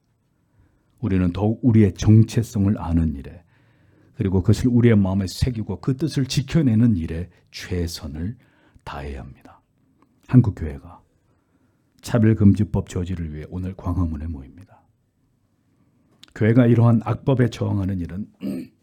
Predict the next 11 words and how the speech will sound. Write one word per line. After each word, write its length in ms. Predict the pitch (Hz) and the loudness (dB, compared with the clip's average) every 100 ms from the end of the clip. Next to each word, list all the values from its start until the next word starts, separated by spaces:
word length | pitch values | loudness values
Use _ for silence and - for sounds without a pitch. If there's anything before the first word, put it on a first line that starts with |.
| _ _ _ _ | _ _ _ _
정치적인 560 | - 113 120 143 123 127 | -4 -2 -2 -2 0 0
일이 240 | 92 95 | 0 -4
아니라 420 | 80 76 82 - _ _ _ _ _ | -6 -8 -12 -16 _ _ _ _ _
마땅히 420 | - 104 120 123 | 4 6 10 10
진리를 440 | 123 123 117 113 107 | 8 4 2 0 -4
파수해야 420 | - 131 131 110 | -6 -4 -2 -4
될 160 | 104 95 | -4 -6
성도와 400 | - 110 95 90 | -6 -4 -6 -8
교회의 440 | - 73 78 87 | -8 -8 -8 -8
사명입니다. 840 | 85 - 80 87 98 82 76 78 - _ _ | -10 -12 -6 -2 -2 -2 -8 -18 -20 _ _
그러나 400 | - 85 73 67 | -10 -8 -10 -14